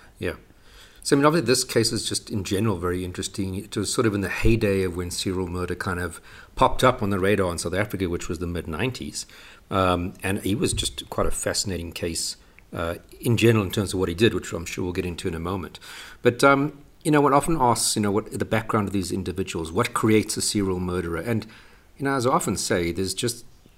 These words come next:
so much we don't know about why someone becomes a serial murderer. You've got, as we'll see now in a moment, Stuart Wilkin that had a horrific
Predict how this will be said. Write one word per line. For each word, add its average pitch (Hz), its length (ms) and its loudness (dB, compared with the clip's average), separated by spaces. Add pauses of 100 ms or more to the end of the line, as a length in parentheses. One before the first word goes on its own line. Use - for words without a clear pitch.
so - 200 4
much 180 180 2
we 117 80 -2
don't 95 220 2
know 95 200 0
about 82 280 -2
why 82 240 -4
someone 85 300 -4
becomes 82 340 -10
a 76 60 -6
serial 80 300 -6
murderer. 73 300 -12
You've 85 140 -12
got, 120 380 2
as 98 120 -2
we'll 98 60 0
see - 200 0
now 113 200 2
in 87 80 -2
a 87 40 -2
moment, 95 360 0
Stuart 101 280 0
Wilkin 104 280 -2
that 95 120 0
had 104 160 -2
a 113 120 0
horrific 98 640 -2